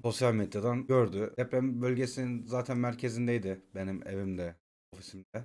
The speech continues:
Konuşurken sıkıntılar yaşıyorum, güçlük çekiyorum ama belki bir şekilde halleder diye umut ediyorum.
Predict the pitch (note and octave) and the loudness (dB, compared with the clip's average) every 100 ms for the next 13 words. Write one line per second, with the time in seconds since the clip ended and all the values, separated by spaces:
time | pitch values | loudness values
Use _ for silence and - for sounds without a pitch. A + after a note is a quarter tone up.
0 | - C#3 C#3 D3+ D3+ C#3 - C#3+ C#3 C3+ | 0 0 0 -2 -2 -2 -4 -4 0 4
1 | C3+ A#2+ A#2 A#2 G#2+ A2 A2 B2+ - A#2 | 4 4 0 -2 0 -4 -6 -8 -4 -4
2 | - B2 F#3+ F3 D#3 D3+ B2 A#2+ C3+ A#2+ | -2 -2 -2 -2 -2 0 0 0 -2 -2
3 | A2+ B2 A2+ A2+ A#2+ - - A#2 A2+ A#2 | -4 -6 -4 -2 -2 -2 -2 0 4 4
4 | G#2+ G2 F2 F#2 G2 F#2+ _ | 4 0 -4 -6 -10 -10 _